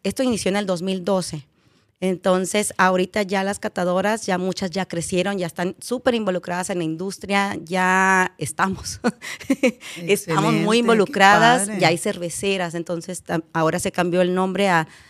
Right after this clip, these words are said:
Speaker 1: catadoras y cerveceras de México.
Speaker 2: Ah, ok, las voy a buscar.
Speaker 1: Ujú.
Speaker 2: Muy interesante.
Speaker 1: Y, pues, ya hay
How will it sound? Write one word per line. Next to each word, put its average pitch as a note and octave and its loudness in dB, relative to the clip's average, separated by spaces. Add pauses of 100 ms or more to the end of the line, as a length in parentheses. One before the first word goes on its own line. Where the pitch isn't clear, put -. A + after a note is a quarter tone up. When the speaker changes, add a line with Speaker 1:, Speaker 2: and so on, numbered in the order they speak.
(240)
Speaker 1:
catadoras F3 0
y F#3 -8
cerveceras E3 -4 (760)
de D3+ -2
México. - -6 (100)
Speaker 2:
Ah, D#3+ -4
ok, D#3+ -12
las D3+ -8
voy D#3 -4
a F3 -2
buscar. F3+ -4
Speaker 1:
Ujú. C4 -4
Speaker 2:
Muy F3 -6
interesante. E3 -8 (140)
Speaker 1:
Y, D#3+ -4
pues, D3+ -8
ya D#3 4
hay D#3+ -2